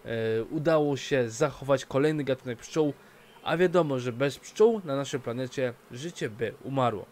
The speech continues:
Dlatego dbamy o to właśnie, żeby jak najwięcej różnorodnych gatunków, jak najbardziej odpornych na różne warunki pogodowe były. I nagroda,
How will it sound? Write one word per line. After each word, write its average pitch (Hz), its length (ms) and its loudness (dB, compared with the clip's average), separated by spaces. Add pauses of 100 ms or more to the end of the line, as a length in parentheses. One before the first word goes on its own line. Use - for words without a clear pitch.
Dlatego 165 400 -2
dbamy 135 520 0
o 127 120 -4
to 123 240 -2 (300)
właśnie, 110 440 -8
żeby 107 300 -6
jak 131 180 -4
najwięcej 120 500 -4
różnorodnych 135 520 -4
gatunków, 123 480 -6 (280)
jak 117 120 -8
najbardziej 123 360 0
odpornych 123 400 -4
na 117 160 -4
różne 120 240 -6
warunki 113 400 -6
pogodowe 107 540 -6
były. 104 340 -4 (2500)
I 269 120 -2
nagroda, 131 640 2